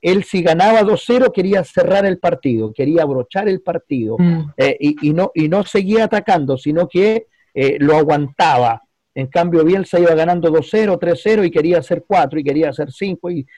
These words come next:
Speaker 1: y seguir atacando, y, y se venían de vuelta los, los, los rivales y lo, y, y lo podían,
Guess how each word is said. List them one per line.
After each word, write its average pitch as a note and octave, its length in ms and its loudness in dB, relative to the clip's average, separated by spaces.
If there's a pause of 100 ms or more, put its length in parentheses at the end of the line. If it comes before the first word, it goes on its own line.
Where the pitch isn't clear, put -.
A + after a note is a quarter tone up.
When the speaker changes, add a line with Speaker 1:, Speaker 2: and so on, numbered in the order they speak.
(120)
Speaker 1:
y C#3+ 100 -4
seguir D#3+ 320 -2
atacando, F3 640 2
y, C#3+ 240 2 (320)
y C#3 100 0
se C#3 160 0
venían F3+ 440 2
de F3+ 80 2
vuelta G3 400 0
los, E3 240 4
los, D3+ 180 0
los D#3+ 220 2
rivales F#3 420 2
y F#3 40 -2
lo, E3+ 140 4
y, D3+ 220 0
y D3+ 80 -2
lo D3+ 100 2
podían, D#3+ 600 -2